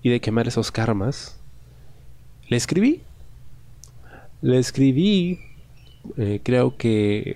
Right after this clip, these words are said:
fue por Facebook, y me disculpé, ¿no? Le dije, "Mira, hace tiempo pasó eso,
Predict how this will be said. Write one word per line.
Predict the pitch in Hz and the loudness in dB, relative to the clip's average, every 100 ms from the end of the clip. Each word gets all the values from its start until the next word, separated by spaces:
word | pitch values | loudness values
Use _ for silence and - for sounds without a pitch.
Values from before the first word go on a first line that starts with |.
| - | -6
fue | - | -4
por | 110 104 | -2 -4
Facebook, | - 143 - - - - - - - - - - - - - - - - | -2 -2 0 0 -2 -14 -16 -16 -16 -20 -20 -20 -20 -18 -18 -16 -10 0
y | 131 | 2
me | 123 | 4
disculpé, | 123 117 127 117 175 131 - - - - - - | 4 2 0 2 2 2 -2 -12 -14 -14 -12 -12
¿no? | - - | -10 -8
Le | - - | -6 -6
dije, | - 120 | -4 -4
"Mira, | 135 190 175 151 143 156 - - - - | -2 0 0 0 -2 -6 -12 -18 -18 -10
hace | 107 | -8
tiempo | - 117 107 - | -4 -2 -2 -2
pasó | - 107 - 107 | -4 -4 0 2
eso, | 135 139 135 135 131 | 4 2 2 2 2